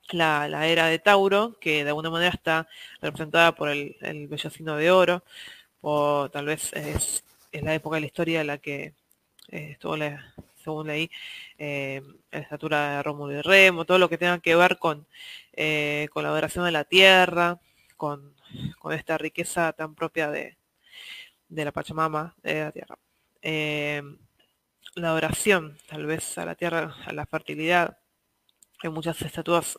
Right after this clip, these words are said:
en esa época que, que hacían culto a la fertilidad. Y, bueno, anterior a eso ya nos remontamos,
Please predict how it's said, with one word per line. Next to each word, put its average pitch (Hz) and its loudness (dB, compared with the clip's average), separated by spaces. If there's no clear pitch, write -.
en 156 -12
esa 160 -6
época 175 0
que, 147 -10
que 165 -6
hacían 156 -8
culto 165 0
a 165 2
la 156 -2
fertilidad. 196 4
Y, 170 -4
bueno, 190 4
anterior 208 4
a 214 2
eso 254 2
ya 202 0
nos 180 -2
remontamos, 190 0